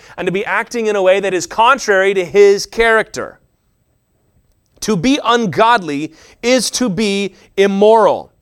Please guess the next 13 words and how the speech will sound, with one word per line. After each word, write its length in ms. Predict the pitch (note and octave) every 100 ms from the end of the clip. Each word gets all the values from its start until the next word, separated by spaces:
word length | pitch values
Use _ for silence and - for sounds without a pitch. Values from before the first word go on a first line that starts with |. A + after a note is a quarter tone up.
| _ - -
And 120 | E3+
our, 240 | G3+ A#3 -
our 400 | F#3 G#3 G#3+ F#3+ _ _ _ _ _ _ _ _ _ _
greatest 420 | F3+ A3+ A3+ G3 F3
wisdom, 560 | G#3+ G#3 C3+ E3+ F3 - -
unfortunately, 720 | E3 E3+ G#3+ A#3 - F3 E3+ F3
often 260 | F#3 G3
ignores 460 | G3 G3 B3 B3 C#3
this. 420 | A2 - - - _ _ _ _ _ _
We 80 | E3
say 300 | G#3 G3 F#3+
being 420 | D3 A3 C4+ C4+
immoral 840 | A3 G#3+ G#3 B3 A3 D#3 E3+ G3